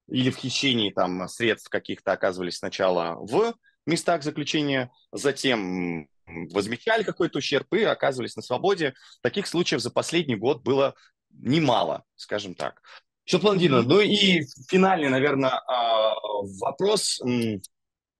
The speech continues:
вот скажите, вот тот весь Гиби Пил Ти Ви, как, ам, заменяют у нас, э, слово, э, начинающееся на П и заканчивающееся на Ц,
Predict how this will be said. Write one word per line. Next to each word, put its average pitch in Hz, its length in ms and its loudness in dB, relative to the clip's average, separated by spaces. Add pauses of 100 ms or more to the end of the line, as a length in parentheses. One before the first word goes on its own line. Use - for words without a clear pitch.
(320)
вот 151 140 0
скажите, 131 440 0 (1300)
вот 147 200 2
тот 202 200 0
весь 180 260 2
Гиби 202 600 2
Пил 196 220 4
Ти 185 300 0
Ви, 135 280 0 (160)
как, - 320 -4
ам, 92 440 2 (920)
заменяют 143 720 0
у 123 40 -8
нас, 117 240 -2
э, 90 240 -8
слово, 104 640 0 (800)
э, 113 160 4
начинающееся 127 960 0
на 127 140 -2
П 127 260 -2
и 113 40 -2
заканчивающееся 120 1040 -4
на 123 140 0
Ц, 220 320 0